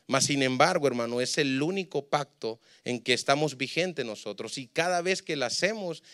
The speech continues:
celebramos ese pacto en que nosotros estamos. Irónicamente,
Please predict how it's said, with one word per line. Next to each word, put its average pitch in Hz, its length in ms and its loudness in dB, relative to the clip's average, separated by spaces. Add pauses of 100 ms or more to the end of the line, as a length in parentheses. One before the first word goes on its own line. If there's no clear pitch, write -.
celebramos 131 760 0
ese 120 200 -6
pacto - 460 -6 (380)
en 110 100 -10
que 110 100 -6
nosotros 107 440 -6
estamos. 98 500 -8 (300)
Irónicamente, 175 960 2